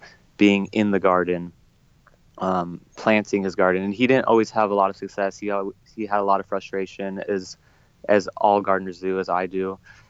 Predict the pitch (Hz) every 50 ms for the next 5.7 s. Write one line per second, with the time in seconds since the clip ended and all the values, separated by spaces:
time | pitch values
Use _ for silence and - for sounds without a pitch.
0 | _ _ - - 98 92 92 87 90 90 - _ - - - - - - 113 113
1 | 113 110 107 101 95 104 - - 98 101 - 104 101 101 - - 104 101 98 95
2 | - 104 - - - 104 101 98 101 101 101 92 92 98 95 95 95 92 92 92
3 | 92 95 90 - 98 92 95 95 90 - - - 107 104 95 101 95 95 98 92
4 | - - 98 95 85 - - - - - - - 98 - - - 92 90 90 90
5 | 87 87 - - 95 90 90 87 85 85 87 - -